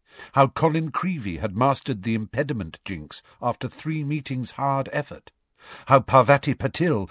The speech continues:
had produced such a good reductor curse that she had reduced the table carrying all the sneakerscopes to dust. He was finding it almost impossible to fix a regular night of the week for the D A meetings,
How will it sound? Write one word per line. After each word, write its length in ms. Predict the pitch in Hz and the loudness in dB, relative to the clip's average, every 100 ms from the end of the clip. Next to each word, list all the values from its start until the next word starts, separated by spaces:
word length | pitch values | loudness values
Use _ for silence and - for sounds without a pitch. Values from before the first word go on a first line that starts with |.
| - | -6
had 120 | - 110 | -4 -2
produced 400 | 123 139 131 - | 2 2 0 -2
such 220 | 208 - | -2 0
a 40 | |
good 220 | 135 139 | 0 2
reductor 500 | 101 101 143 - - | 0 2 2 0 -4
curse 440 | 101 - 85 80 - - - | -6 -4 -6 -6 -12 -16 -10
that 140 | 120 | -6
she 120 | - 135 | 0 0
had 120 | 107 | 0
reduced 440 | 113 117 156 - | 0 0 0 -2
the 60 | 117 | -4
table 440 | - 160 117 98 | 0 2 0 -4
carrying 340 | 92 131 127 117 | 0 2 2 2
all 200 | 143 147 | 0 -2
the 80 | - | -4
sneakerscopes 920 | - 147 180 95 - - 85 - - _ _ | -4 -6 -4 -6 -8 -8 -8 -8 -10 _ _
to 120 | 131 | -10
dust. 560 | 101 151 143 - - - _ _ _ _ _ _ _ _ _ _ _ _ _ _ _ _ _ _ _ _ _ | -2 -2 -2 -8 -16 -20 _ _ _ _ _ _ _ _ _ _ _ _ _ _ _ _ _ _ _ _ _
He 140 | 156 | -2
was 160 | 165 156 | -2 -2
finding 340 | 175 190 185 | 0 0 2
it 160 | 175 - | -2 -2
almost 440 | 165 185 180 - | -2 0 0 0
impossible 640 | 165 143 - 147 - 85 76 | -6 -6 -6 -6 -4 -6 -6
to 140 | 85 | -8
fix 340 | 92 - 139 - | -8 -6 -4 -4
a 80 | 98 | 0
regular 480 | 95 117 127 113 | 2 2 2 2
night 300 | 110 117 113 | 2 2 0
of 100 | 101 | -2
the 80 | 92 | -2
week 320 | 98 123 - | -2 -2 -4
for 120 | - 82 | -12 -8
the 120 | 82 | -6
D 300 | 71 101 98 | -2 -2 -2
A 180 | 92 80 | -4 -2
meetings, 640 | 82 98 - 69 69 - | -2 -2 -4 -12 -14 -16